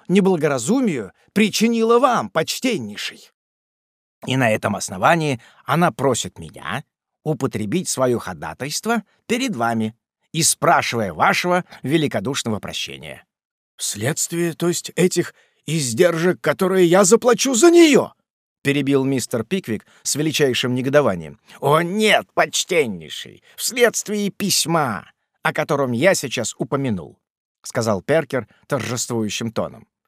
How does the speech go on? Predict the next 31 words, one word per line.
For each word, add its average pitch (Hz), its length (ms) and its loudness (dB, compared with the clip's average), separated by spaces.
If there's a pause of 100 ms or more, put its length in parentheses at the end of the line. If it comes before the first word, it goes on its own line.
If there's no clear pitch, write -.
(240)
«Это 170 440 4
письмо 139 800 -2 (300)
было 165 400 0
другой 160 560 0
женщиной 156 840 -2
принесено 160 840 -2 (180)
в 120 120 -10
мою 165 280 -4
контору 135 680 2
сегодня 127 460 -4
ровно 156 560 0 (160)
в 92 160 -16
девять 220 400 4
часов, 107 560 -6 (480)
прежде 170 420 2
чем 135 240 0
нога 117 320 0
моя 185 280 2
переступила 135 720 -4
за 113 160 -4
порог 120 340 -2
этого 123 280 -4
здания, 87 540 -6 (220)
и 226 140 2
прежде 220 500 2
чем 165 200 0
я 156 220 4
увиделся 175 600 0
с 110 100 -4
вдовой 180 400 2
Бардаль. 104 500 0